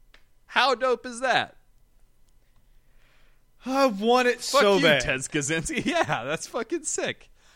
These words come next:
Speaker 1: He could have found everybody that he was looking for super easy.
Speaker 2: That's, uh, and as soon, okay, now, now bring back Google Glasses. Now's the time. You fucked up. You
Speaker 1: Yeah.
Speaker 2: released them too
Speaker 1: Yeah,
Speaker 2: early.
Speaker 1: yeah.
Speaker 2: You needed this
Speaker 1: Way
Speaker 2: app.
Speaker 1: too early.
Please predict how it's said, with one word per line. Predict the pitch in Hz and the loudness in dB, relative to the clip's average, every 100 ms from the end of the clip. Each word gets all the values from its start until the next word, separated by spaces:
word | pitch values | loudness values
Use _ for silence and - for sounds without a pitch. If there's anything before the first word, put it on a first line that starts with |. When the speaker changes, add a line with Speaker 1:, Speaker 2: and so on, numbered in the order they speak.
| - | -10
Speaker 1:
He | 208 | -6
could | 247 | -4
have | 233 | -4
found | 220 202 | -2 -4
everybody | - 185 190 196 185 | -4 -6 -4 -4 -4
that | 160 | -6
he | 151 | -6
was | 151 | -6
looking | 165 - 113 | -6 -8 -10
for | - 87 | -10 -8
super | - - 185 175 147 | -8 -8 -8 -10 -8
easy. | 131 82 69 - _ _ _ _ _ _ _ 156 | -8 -10 -16 -20 _ _ _ _ _ _ _ -16
Speaker 2:
That's, | 208 240 - - | -12 -10 -10 -12
uh, | - 156 147 135 | -14 -12 -12 -6
and | 165 185 | -2 -2
as | 185 | -2
soon, | - - 269 180 | -2 -2 -2 0
okay, | 175 151 127 | 0 0 0
now, | 160 226 220 170 | 4 6 4 0
now | 156 170 | 2 4
bring | 185 220 220 | 4 2 2
back | 202 196 165 135 | 4 4 2 2
Google | 180 190 208 | 2 2 0
Glasses. | 175 160 143 147 135 - - _ 151 | 2 2 2 -4 -10 -12 -20 _ -2
Now's | 160 160 | 0 0
the | 156 | -2
time. | 165 135 | -2 -2
You | 135 | -4
fucked | - 202 - | 0 0 0
up. | 185 | -4
You | 165 | 0
Speaker 1:
Yeah. | 202 | 0
Speaker 2:
released | 240 - | 0 -4
them | 156 | -8
too | 156 | -4
Speaker 1:
Yeah, | |
Speaker 2:
early. | 135 - 92 | -2 -2 -4
Speaker 1:
yeah. | 78 - - | -8 -12 -6
Speaker 2:
You | |
needed | 175 226 185 | -2 -2 -2
this | 165 170 | -4 -2
Speaker 1:
Way | |
Speaker 2:
app. | 156 139 | -2 -4
Speaker 1:
too | 135 104 | -8 -12
early. | 90 76 | -12 -14